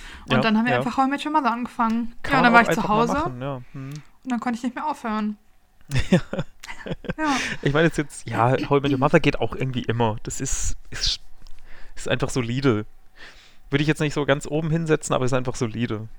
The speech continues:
Speaker 1: Ja.
Speaker 2: Scrubs.
Speaker 1: Ja, oh, oh mein Gott, stimmt.
Speaker 2: Scrubs. Ja.
Speaker 1: Ja.
Speaker 2: Das,
Speaker 1: Oh, Grey's
Speaker 2: das schon
Speaker 1: Anatomy
Speaker 2: immer.
Speaker 1: bestimmt auch. Ah,
Speaker 2: Ja,
Speaker 1: obwohl, das
Speaker 2: bei
Speaker 1: ist
Speaker 2: mir
Speaker 1: keine
Speaker 2: jetzt
Speaker 1: Sitcom?
Speaker 2: nicht.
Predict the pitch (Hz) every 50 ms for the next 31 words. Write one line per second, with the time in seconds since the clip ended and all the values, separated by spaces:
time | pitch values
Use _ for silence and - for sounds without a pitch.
0 | - - - - - - 262 254 262 254 - - - - _ _ - - - -
1 | - - 131 127 151 - - - - - - - - - - - - - - _
2 | - - - - _ - - - 254 262 285 320 349 339 339 311 311 302 294 269
3 | 220 - - - 349 359 311 302 294 - - - - - - - - - - 104
4 | 101 101 - - - - - - - - - - - - 113 107 - 226 214 208
5 | 214 - - - - - - 240 240 240 233 220 202 233 226 247 240 - 226 123
6 | 117 117 117 120 117 208 - - - 208 202 - - 196 208 226 240 226 - -
7 | - 208 220 240 240 - 156 170 180 160 156 156 151 147 147 151 147 - - -
8 | - 180 139 143 156 160 165 - 349 370 392 403 - - - - -